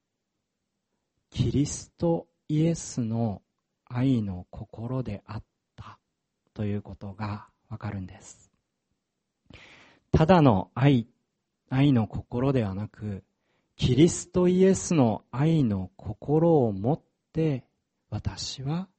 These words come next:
あなた方すべてを慕っている。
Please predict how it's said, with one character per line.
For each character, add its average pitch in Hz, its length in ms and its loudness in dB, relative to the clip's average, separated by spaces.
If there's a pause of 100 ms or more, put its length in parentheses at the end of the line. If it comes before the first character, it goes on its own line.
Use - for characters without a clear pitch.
(360)
あ 110 80 -6
な 127 140 -2
た 160 160 -6
方 156 300 -8
す - 260 -6
べ 202 160 -2
て 170 220 -10
を 170 240 -4
慕 - 340 -12
っ - 140 -20
て - 160 -12
い 139 40 -6
る。 - 140 -12